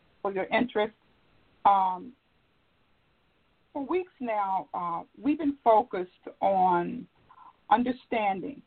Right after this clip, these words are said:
the signs of our time and learning what we need to do to be ready when the Lord comes. Now, I know that I've, you know, I've had some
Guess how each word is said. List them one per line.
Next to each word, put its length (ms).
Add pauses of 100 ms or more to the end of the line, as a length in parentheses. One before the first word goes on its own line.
(800)
the 100 (200)
signs 520 (140)
of 120
our 180 (120)
time 480 (280)
and 220 (100)
learning 540 (480)
what 380 (100)
we 220
need 300
to 80 (200)
do 300 (120)
to 80 (120)
be 180
ready 580 (280)
when 160
the 80
Lord 420
comes. 320 (920)
Now, 380
I 120
know 400
that 120
I've, 220 (280)
you 140
know, 380
I've 140 (920)
had 240 (180)
some 680